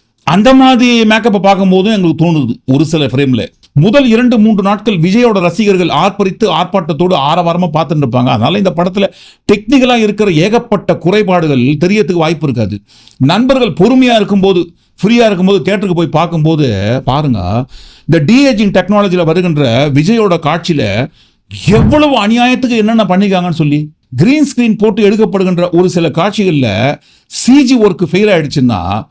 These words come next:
அந்த கிரீன் ஸ்கிரீனுக்கு முன்னாடி இருக்கிற கேரக்டர்ஸ்லாம் பாருங்க கொஞ்சம் கொஞ்சம்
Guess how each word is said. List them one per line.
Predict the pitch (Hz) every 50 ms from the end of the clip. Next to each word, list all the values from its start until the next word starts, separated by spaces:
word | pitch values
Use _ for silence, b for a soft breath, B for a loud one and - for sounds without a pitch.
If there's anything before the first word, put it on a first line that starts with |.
| b b b b b b b b
அந்த | - - 226 220 214
கிரீன் | 170 147 185 247 285 302 277
ஸ்கிரீனுக்கு | 277 - 240 226 - - 190
முன்னாடி | 185 202 226 240 254 262 247
இருக்கிற | 233 208 196 180 160
கேரக்டர்ஸ்லாம் | - 190 180 214 233 226 - 214 175 - 180 180 180
பாருங்க | 151 160 156 147 135 117 110 120 131 147 147
கொஞ்சம் | 175 180 180 196
கொஞ்சம் | 190 196 202 208 175 147 160 165 156 170